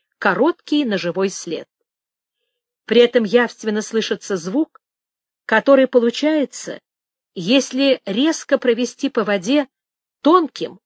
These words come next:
упругим прутом, этакое приглушённое вжиканье. Но иногда случается при этом досадная оплошность.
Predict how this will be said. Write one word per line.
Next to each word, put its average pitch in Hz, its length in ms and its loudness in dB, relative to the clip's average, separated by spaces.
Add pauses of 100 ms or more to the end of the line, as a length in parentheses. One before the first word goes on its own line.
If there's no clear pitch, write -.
упругим 254 600 0
прутом, 277 600 -6 (720)
этакое 240 600 2 (400)
приглушённое 226 960 2
вжиканье. 160 840 -6 (1400)
Но 214 180 4
иногда 285 520 4
случается 339 720 -2
при 277 160 -2
этом 302 320 0
досадная 262 640 0
оплошность. 196 840 -6